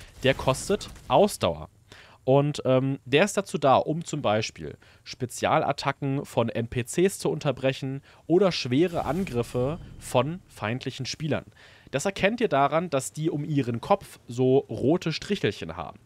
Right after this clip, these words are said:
Also wenn die Gegner um ihren Kopf rote Strichelchen haben, dann führen die gerade entweder einen schweren Angriff oder generell eine Spezialattacke aus. Und diese könnt ihr unterbrechen, indem ihr blockt und den Gegner unbasht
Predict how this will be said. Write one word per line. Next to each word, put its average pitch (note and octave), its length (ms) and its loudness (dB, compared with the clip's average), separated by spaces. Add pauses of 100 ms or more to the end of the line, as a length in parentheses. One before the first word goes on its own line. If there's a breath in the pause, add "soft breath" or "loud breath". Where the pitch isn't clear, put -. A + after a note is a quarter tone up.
(300 loud breath)
Also C3 320 -4
wenn B2 160 -2
die A2+ 80 -12
Gegner D#3 420 -2
um D3+ 140 -4
ihren B2+ 180 -4
Kopf - 400 -6
rote C3 240 2
Strichelchen F3+ 560 -4
haben, D3+ 160 -2
dann A#2 160 -2
führen B2+ 220 -4
die A#2 100 -4
gerade A2 220 0
entweder B2 300 -2
einen G#2+ 60 -2
schweren G#2+ 220 -4
Angriff D#3 380 -6
oder G#2+ 200 -4
generell F2+ 360 -2
eine C3+ 100 -2
Spezialattacke - 720 -6
aus. C#3 260 0 (320 loud breath)
Und A#2 180 -6
diese A#3+ 200 -4
könnt A#3 240 0
ihr G3+ 80 2
unterbrechen, E3 640 0
indem B2+ 320 -2
ihr G#2 120 -2
blockt - 560 0
und C#3+ 180 -2
den C#3 180 -4
Gegner C#3 540 0 (320)
unbasht B2+ 880 2